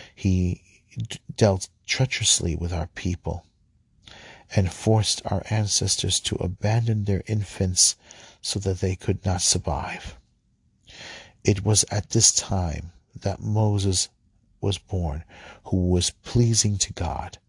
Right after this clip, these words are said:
For three months he was nursed in their, in his father's house, but after he had been abandoned,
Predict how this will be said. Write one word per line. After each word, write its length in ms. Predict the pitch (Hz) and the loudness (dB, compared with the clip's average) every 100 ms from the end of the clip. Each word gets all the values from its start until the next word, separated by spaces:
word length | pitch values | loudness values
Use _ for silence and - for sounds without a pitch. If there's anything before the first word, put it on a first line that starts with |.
| _ _ _ - - _ | _ _ _ -20 -20 _
For 200 | - 104 | 0 2
three 360 | - 113 127 | 2 4 6
months 380 | 123 110 101 - | 6 4 2 0
he 200 | - 101 | 0 -2
was 260 | 101 95 - | 0 -2 -2
nursed 680 | 92 98 87 - - - - _ | 0 0 0 0 -2 -4 -12 _
in 160 | 110 104 | -2 2
their, 200 | 101 101 - | 2 0 0
in 180 | 101 | 2
his 240 | 101 101 - | 4 2 0
father's 520 | - 98 98 101 92 | -2 0 0 0 -2
house, 480 | - 80 82 - - - - - - - | -4 -6 -4 -4 -4 -8 -18 -18 -10 -2
but 140 | - - | -2 0
after 300 | 101 - 107 | 0 2 2
he 200 | 107 107 | 4 4
had 320 | 104 98 110 | 4 2 0
been 160 | 101 - | -2 -2
abandoned, 720 | 104 - 101 101 101 95 - | -6 -2 0 0 -2 -4 -6